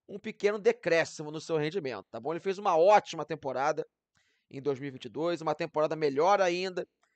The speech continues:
em dois mil e vinte e três, chegou à seleção principal do Chile, disputou agora o pré-olímpico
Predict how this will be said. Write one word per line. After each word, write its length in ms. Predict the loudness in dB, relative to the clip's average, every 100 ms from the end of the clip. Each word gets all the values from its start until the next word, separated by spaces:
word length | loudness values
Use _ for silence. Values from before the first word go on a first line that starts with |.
| _ -12
em 140 | -2
dois 180 | -2 -2
mil 120 | -4
e 20 |
vinte 180 | -10 -12
e 40 |
três, 320 | -8 -6 -4 -6
chegou 220 | -4 -2
à 60 |
seleção 380 | -2 -4 -6 -8
principal 420 | -10 -14 -4 -4
do 60 | -4
Chile, 400 | -8 -6 -6 -8 _ _ _
disputou 480 | -14 -10 -10 -2 0
agora 220 | 2 0
o 40 | 0
pré-olímpico 680 | -2 -2 -2 -6 -12 -20